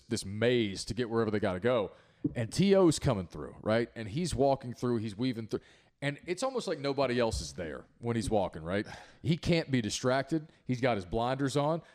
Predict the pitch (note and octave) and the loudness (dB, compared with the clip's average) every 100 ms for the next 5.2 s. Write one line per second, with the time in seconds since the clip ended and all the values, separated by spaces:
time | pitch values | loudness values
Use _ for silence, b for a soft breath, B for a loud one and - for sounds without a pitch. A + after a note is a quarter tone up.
0 | - B2+ G#2+ C3 A#2+ - A#2 G2+ B2+ B2+ | -8 -6 0 0 0 -2 -2 -2 0 0
1 | - D3 C#3 - B2 C3+ - C3 A#2+ A2+ | 0 0 0 -2 -4 -4 -4 -2 0 0
2 | G#2+ A2 A#2 B2 B2+ C3+ - A#2 b b | 0 2 2 2 0 0 0 -4 b b
3 | C#3+ E3 D#3 A#2 - A3 G3 G3+ C3 C#3+ | -2 0 0 0 0 0 2 0 2 2
4 | C#3+ - C3+ C3+ B2 A2+ B2+ A#2 G2+ A#2+ | 2 0 -2 0 0 -2 -2 -2 0 0
5 | C#3+ | 0